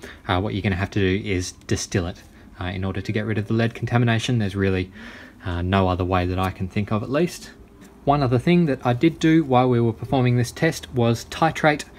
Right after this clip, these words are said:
uh, the concentration of our actual sulfuric acid, uh, that we have from the battery. Um, titrating it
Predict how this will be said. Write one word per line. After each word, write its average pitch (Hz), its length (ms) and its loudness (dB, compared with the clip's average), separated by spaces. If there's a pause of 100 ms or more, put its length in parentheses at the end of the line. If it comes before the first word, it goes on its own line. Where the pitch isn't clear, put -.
(300)
uh, 110 80 2
the 117 80 0
concentration 120 840 2
of 120 320 2
our 117 220 4
actual 117 460 2 (500)
sulfuric 110 540 0
acid, 131 340 -2 (640)
uh, 98 220 -2
that - 180 -10
we 113 100 -2
have 104 240 -2
from 101 220 -2
the 98 60 -2
battery. 110 440 2 (400)
Um, 98 480 0 (140)
titrating 131 480 6
it 123 100 4